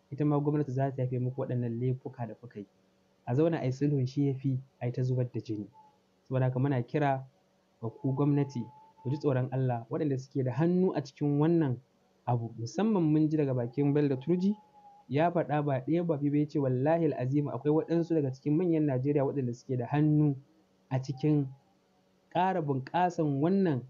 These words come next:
garkuwa da mutanen. To ko ba muna kira gare ku muna muku nasiha, ya ku shugabanni ku ji tsoron Allah.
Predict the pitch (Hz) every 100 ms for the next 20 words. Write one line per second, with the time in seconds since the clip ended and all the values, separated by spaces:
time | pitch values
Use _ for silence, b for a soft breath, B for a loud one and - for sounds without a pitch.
0 | - 135 127 135 151 131 117 123 113 110
1 | - _ - 123 180 202 202 175 151 156
2 | 139 135 143 139 139 131 131 127 117 -
3 | 147 139 131 - _ _ - 131 131 143
4 | 131 120 120 123 127 123 143 120 113 117
5 | 120 113